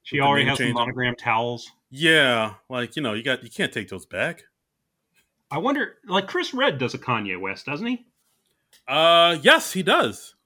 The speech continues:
Speaker 2: Ooh.
Speaker 1: That would be nice to see. That would be fun to see. And, and Chris Redd, uh, he was kinda light this week, so it'd be nice to see him get something to do.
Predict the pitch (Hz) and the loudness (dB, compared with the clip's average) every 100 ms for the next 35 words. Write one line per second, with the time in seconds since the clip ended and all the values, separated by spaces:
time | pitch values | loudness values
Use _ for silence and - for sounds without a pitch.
0 | - 143 285 202 175 127 160 254 320 277 | -6 -2 -2 -4 -8 -2 0 0 0 0
1 | 277 - - 233 127 160 160 185 165 131 | 0 -6 -8 -6 -4 -6 -8 -8 -10 -12
2 | 135 113 110 123 127 127 127 - 202 - | -12 -10 -10 -8 -6 -6 -10 -8 -6 -4
3 | 202 202 180 - 156 151 147 135 185 185 | -2 -2 -4 -12 -8 -8 -6 -8 -10 -8
4 | 233 220 220 - 131 - 107 - 123 120 | -8 -8 -8 -8 -10 -12 -16 -14 -14 -12
5 | 131 135 139 131 127 - 117 110 104 104 | -8 -6 -8 -10 -14 -12 -10 -10 -10 -10
6 | 107 127 110 98 95 | -10 -14 -16 -18 -18